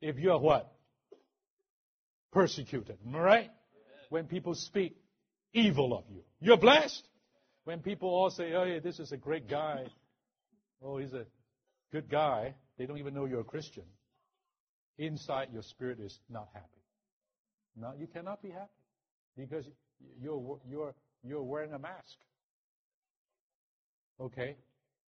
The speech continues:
You say, "Oh, if I tell people I'm Christian, I will lose my job." Well, sometimes that happens. You know, in China,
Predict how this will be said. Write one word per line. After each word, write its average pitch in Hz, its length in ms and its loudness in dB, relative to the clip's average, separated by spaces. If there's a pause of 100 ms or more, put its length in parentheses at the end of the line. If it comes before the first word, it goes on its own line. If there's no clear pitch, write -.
(680)
You 143 80 -10
say, 147 320 -8
"Oh, 175 220 -2
if 151 180 -6
I 165 160 0
tell 175 220 -4
people 165 260 -6
I'm 151 160 -6
Christian, 170 460 -10 (180)
I 151 80 -6
will 147 140 -8
lose 143 200 -8
my 131 160 -8
job." 135 380 -10 (880)
Well, 127 120 -12
sometimes 160 440 -10
that 117 120 -12
happens. 139 360 -18 (720)
You 123 100 -12
know, 151 100 -10
in 139 120 -12
China, 151 380 -10